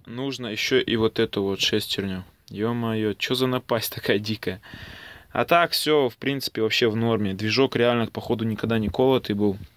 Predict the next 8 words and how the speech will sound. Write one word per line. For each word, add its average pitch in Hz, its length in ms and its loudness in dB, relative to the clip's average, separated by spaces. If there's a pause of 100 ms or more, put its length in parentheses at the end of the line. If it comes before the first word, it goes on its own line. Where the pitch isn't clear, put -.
(520)
Очень 123 260 0
болты 113 240 4
тяжело 113 460 2
скручивались. 110 680 -2 (1000)
Вот, 101 540 -2
так 120 220 2
всё - 180 0
нормально. 104 580 -2